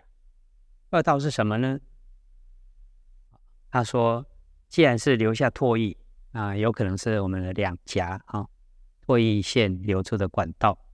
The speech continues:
这叫二道。因为流口水了，对不对？啊，看到好吃的啦，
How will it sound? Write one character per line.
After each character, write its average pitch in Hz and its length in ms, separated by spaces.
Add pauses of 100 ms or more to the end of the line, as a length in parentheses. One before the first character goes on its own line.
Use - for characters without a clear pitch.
(220)
这 - 180
叫 95 220
二 92 240
道。 - 200 (1800)
因 120 120
为 120 100
流 104 160
口 - 180
水 92 280
了， 87 120 (360)
对 98 100
不 90 40
对？ 95 220 (840)
啊， 98 180
看 117 160
到 107 180
好 101 200
吃 - 200
的 107 160
啦， 104 400